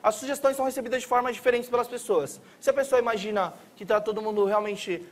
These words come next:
pelado, a pessoa imagina. Mas eu já vi gente que, que n-, vê metade pelado e vê metade tá de roupa. Eu já vi gente que eu, eu falo pra pessoa ficar invisível, pra apagar a pessoa, e a pessoa esquece quem ela é. Em vez de ficar invisível, como aconteceu com o Celso Portiolli,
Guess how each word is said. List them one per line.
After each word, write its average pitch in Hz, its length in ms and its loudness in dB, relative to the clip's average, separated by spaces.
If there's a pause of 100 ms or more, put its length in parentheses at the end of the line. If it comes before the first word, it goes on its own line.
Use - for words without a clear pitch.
pelado, 208 420 4
a 233 40 2
pessoa 240 160 -2
imagina. 226 340 0
Mas 202 160 -2
eu 220 60 -4
já 240 100 4
vi 233 140 -2
gente 240 260 -6
que, 202 480 -2 (420)
que 202 300 -6 (260)
n-, 196 220 -6
vê 202 160 4
metade 226 460 2
pelado 220 360 2
e 262 40 -8
vê 233 100 -4
metade 220 320 -4
tá 233 80 -2
de 196 80 -4
roupa. 226 460 2
Eu 208 80 6
já 240 100 6
vi 240 100 -2
gente 240 300 -4
que 233 60 -8
eu, 208 240 0
eu 185 120 2
falo 214 220 4
pra 214 100 -4
pessoa 208 240 -4
ficar 202 140 -4
invisível, 196 580 -2
pra 170 140 -4
apagar 170 320 -2
a 175 60 -2
pessoa, 196 500 2 (320)
e 214 40 2
a 214 40 2
pessoa 233 340 0
esquece 233 360 -4
quem 247 100 -4
ela 240 260 4
é. 214 140 -2
Em 196 140 -6
vez 233 180 0
de 208 220 -8
ficar - 200 -2
invisível, 185 440 -4
como 180 160 -4
aconteceu 170 260 -8
com 147 60 -18
o - 40 -18
Celso 156 200 -4
Portiolli, 190 520 0